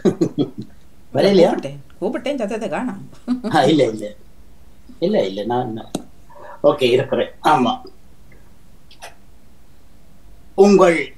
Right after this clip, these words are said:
Speaker 1: இதயத்தை கடினப்படுத்தாதீர், ஆண்டவர் குரலை கேட்டிடுவீர் என்கின்றார் சங்கீத ஆசிரியர். பிதாச்சுதன் தூயாவியின் பேராலே, ஆமென். இறை புகழ்ச்சி உமக்கே.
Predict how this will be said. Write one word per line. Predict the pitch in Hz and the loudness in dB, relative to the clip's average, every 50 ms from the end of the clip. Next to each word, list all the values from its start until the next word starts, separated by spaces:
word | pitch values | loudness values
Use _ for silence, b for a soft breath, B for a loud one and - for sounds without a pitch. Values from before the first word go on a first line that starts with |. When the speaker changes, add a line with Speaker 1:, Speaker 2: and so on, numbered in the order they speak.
| - - | -4 0
Speaker 1:
இதயத்தை | 170 175 190 214 214 202 190 196 - 196 180 - - - | 2 4 6 6 6 4 4 2 2 2 0 0 0 -2
கடினப்படுத்தாதீர், | - 156 147 185 196 202 185 - 170 160 160 160 - - 151 139 139 143 139 131 127 - - - - - - - - - - - | -2 0 2 2 2 0 0 -2 -2 -4 -4 -4 -6 -4 -4 -4 -2 -4 -4 -6 -6 -10 -16 -20 -20 -20 -20 -20 -20 -20 -12 -6
ஆண்டவர் | - 135 156 180 196 185 185 170 170 165 - - | -2 0 2 2 4 4 4 4 4 2 2 0
குரலை | 160 156 151 151 143 135 135 127 117 123 - - - | -2 0 0 0 0 0 0 -2 -2 -4 -6 -4 0
கேட்டிடுவீர் | 175 175 165 - - 143 196 214 - 135 131 | 2 2 2 2 2 0 0 2 2 0 0
என்கின்றார் | 151 143 135 131 160 143 131 131 123 117 - - | 0 0 0 0 -2 0 2 2 2 2 0 -2
சங்கீத | - - - 156 135 147 139 139 131 127 123 123 | -6 -4 0 0 0 2 0 0 0 0 0 0
ஆசிரியர். | - 127 123 123 - 117 113 113 117 117 117 - - - - - - - - - - - - - | 0 0 0 -2 -2 -8 -10 -8 -8 -8 -8 -10 -14 -20 -20 -20 -20 -20 -20 -20 -20 -20 -6 -2
பிதாச்சுதன் | - 165 165 170 170 165 - 165 151 147 135 123 | 0 4 4 4 4 4 2 2 4 4 2 2
தூயாவியின் | 160 156 151 147 139 135 131 135 135 135 127 123 127 | 2 4 6 6 6 6 6 4 2 0 -2 -2 0
பேராலே, | 131 123 117 120 120 120 117 117 117 117 - - - - - - - | 0 0 2 2 2 0 0 -2 -2 -4 -6 -12 -16 -20 -10 -4 -2
ஆமென். | - - 113 110 117 113 104 104 - - - - - - - | 0 0 0 -2 -4 -6 -6 -8 -12 -18 -20 -20 -20 -8 -2
இறை | 170 165 170 175 170 | 2 6 6 6 6
புகழ்ச்சி | 170 - 160 147 160 151 143 - - - 170 165 - - | 4 2 2 2 4 2 2 0 -2 -2 -2 -2 -2 -2
உமக்கே. | 131 127 123 120 - - 135 120 120 123 | -2 0 0 -2 0 0 -2 -2 -2 -4